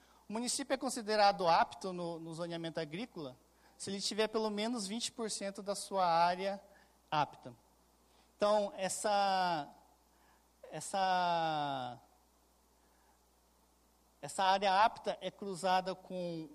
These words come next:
com outras tabelas de restrições que a gente não conseguiu expressar nos filtros raster. E o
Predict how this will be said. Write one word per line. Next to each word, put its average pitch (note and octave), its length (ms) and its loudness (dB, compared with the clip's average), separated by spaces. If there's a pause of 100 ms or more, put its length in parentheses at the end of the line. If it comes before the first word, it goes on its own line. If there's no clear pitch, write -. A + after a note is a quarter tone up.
(160)
com E3 140 -10
outras F#3+ 340 -4
tabelas E3 500 2
de D#3+ 60 -6
restrições F3+ 800 -4 (300)
que F3+ 180 -4
a F3+ 60 -2
gente F3+ 240 -6
não G3+ 180 0
conseguiu F#3+ 500 -8
expressar F3 880 -2
nos E3 240 -6
filtros E3 420 -8
raster. A3 440 -2 (720)
E G#3 160 -4
o B3 220 -4